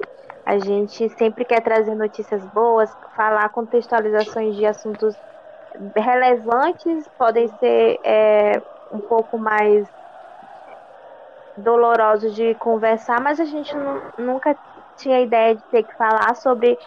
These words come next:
a questão da tragédia do Ninho do Urubu, porque a gente não queria que tivesse acontecido, né?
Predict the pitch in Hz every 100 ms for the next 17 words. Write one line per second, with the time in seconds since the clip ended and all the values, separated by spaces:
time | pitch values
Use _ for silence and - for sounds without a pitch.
0 | - - - - 220 226 226 247 233 233
1 | 247 247 247 247 240 254 262 254 269 320
2 | 302 269 - 247 254 254 254 277 294 311
3 | 370 370 320 277 214 208 214 - 214 208
4 | 208 208 202 208 - 196 185 190 190